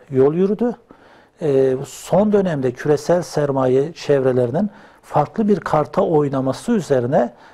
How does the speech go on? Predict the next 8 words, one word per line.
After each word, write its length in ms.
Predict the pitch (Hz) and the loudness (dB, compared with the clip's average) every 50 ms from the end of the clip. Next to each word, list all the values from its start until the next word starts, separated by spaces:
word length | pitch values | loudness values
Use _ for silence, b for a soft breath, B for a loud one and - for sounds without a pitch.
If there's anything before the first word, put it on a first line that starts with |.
| B B | B B
hani 320 | - 147 143 139 139 135 135 - - | -2 0 2 2 0 0 -2 -6 -14
bu 40 | |
köprüler 600 | 131 - - 147 139 - - 143 135 135 123 - - 107 | -14 -2 -2 -2 -2 0 -2 0 0 0 0 0 -2 -4
atıldı. 540 | - 127 - - 180 180 190 226 247 233 B B B B B B B B _ | -4 -4 -2 -2 -2 0 0 0 0 -2 B B B B B B B B _
E, 220 | 170 147 139 135 131 131 | 0 2 2 2 2 2
dolayısıyla, 760 | 151 151 165 151 - - 208 190 156 160 185 190 196 196 185 | 2 2 2 2 0 -2 -2 0 2 2 2 2 2 0 -4
e, 320 | 180 170 151 143 143 139 143 | -6 -4 -2 -2 -2 0 0
bugün 380 | 180 170 151 170 180 202 202 | -2 0 0 0 0 -2 -4